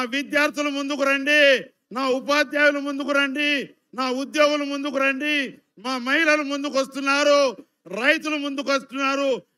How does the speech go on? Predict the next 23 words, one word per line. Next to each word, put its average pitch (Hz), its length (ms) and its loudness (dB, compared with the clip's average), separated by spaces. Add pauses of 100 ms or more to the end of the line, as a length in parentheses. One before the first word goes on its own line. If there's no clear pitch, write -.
(160)
ఈ 254 120 -4 (180)
దుర్మార్గ 277 560 0 (240)
దుష్ట 277 320 -8 (280)
పరిపాలనను 285 600 -2 (480)
అంతమొంచేదాకా 285 1000 -2 (160)
మనం 277 180 -4 (520)
నిద్రపోకూడదు. 277 840 2 (420)
దానికి 254 340 -4 (100)
ముందు 294 280 -6
వరుసలో 277 360 2 (440)
కాంగ్రెస్ 285 480 -2
పార్టీ 269 240 0
నుండి 254 160 -8 (100)
పోరాటం 269 440 0
చేస్తుంది 247 360 -6
అనేటువంటి 233 420 -6
మాట 233 160 -6 (640)
ఈ 233 120 -10
సందర్భం 254 400 -2
గుర్తు 226 200 -6
చేస్తా 240 280 -4
ఉన్నాను. 202 240 -8 (400)
ఇంకొక 240 400 -4